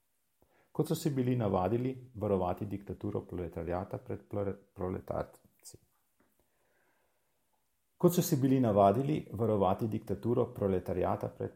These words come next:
proletarci. Sodo-, v sodobnih družbah, eh, še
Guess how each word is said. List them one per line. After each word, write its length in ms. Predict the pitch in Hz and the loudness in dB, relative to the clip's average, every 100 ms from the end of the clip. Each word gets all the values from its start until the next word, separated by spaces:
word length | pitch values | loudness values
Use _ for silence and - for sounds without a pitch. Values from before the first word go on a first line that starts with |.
| - | -6
proletarci. 720 | 110 104 98 87 82 - - 90 _ _ _ _ _ _ _ _ _ _ _ _ _ | -2 0 -2 -4 -8 -12 -16 -18 _ _ _ _ _ _ _ _ _ _ _ _ _
Sodo-, 520 | - 110 104 104 - - | 0 4 6 4 2 -4
v 140 | 104 | -2
sodobnih 520 | - 98 113 147 156 | 0 6 6 6 0
družbah, 460 | 110 92 73 71 - _ _ _ _ _ _ _ _ _ _ _ _ _ - | -2 -4 -4 -10 -18 _ _ _ _ _ _ _ _ _ _ _ _ _ -10
eh, 180 | 90 - - _ _ _ | -8 -10 -14 _ _ _
še 240 | - - | -12 -8